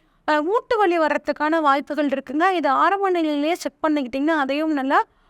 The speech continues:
குணப்படுத்தக்கூடிய ஒரு அற்புதமான அமைப்புங்க. நிறைய பேருக்கு வந்து பாருங்க, அரசாங்க உத்தியோகம் கிடைக்கிறதுக்கான வாய்ப்பு ரொம்ப நல்லா இருக்குங்க.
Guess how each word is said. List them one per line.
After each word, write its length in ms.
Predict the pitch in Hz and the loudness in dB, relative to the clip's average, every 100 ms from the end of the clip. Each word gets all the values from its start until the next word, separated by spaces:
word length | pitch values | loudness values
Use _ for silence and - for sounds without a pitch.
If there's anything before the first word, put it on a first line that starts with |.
| - | -8
குணப்படுத்தக்கூடிய 720 | 285 359 370 349 349 294 302 | 0 0 0 -2 -2 -2 0
ஒரு 140 | 339 311 | 0 0
அற்புதமான 600 | 262 - 277 277 294 269 | 0 -2 0 0 0 -2
அமைப்புங்க. 400 | 262 262 262 269 | -2 -4 -6 -2
நிறைய 380 | 294 339 427 427 | 0 0 0 -2
பேருக்கு 320 | 370 403 370 | 0 0 0
வந்து 180 | 330 349 | -2 0
பாருங்க, 540 | 285 294 285 277 403 _ _ _ - | 0 0 0 2 0 _ _ _ -2
அரசாங்க 500 | 285 339 - 427 403 | 2 2 2 0 2
உத்தியோகம் 520 | 349 277 320 294 311 | 0 0 0 0 0
கிடைக்கிறதுக்கான 640 | 277 277 294 285 277 269 | -2 -2 -2 -2 -2 0
வாய்ப்பு 440 | 285 285 262 277 302 | 0 0 0 0 -2
ரொம்ப 240 | 269 269 | -2 -2
நல்லா 300 | 302 285 262 | 0 2 0
இருக்குங்க. 380 | 254 277 285 | 0 -4 -4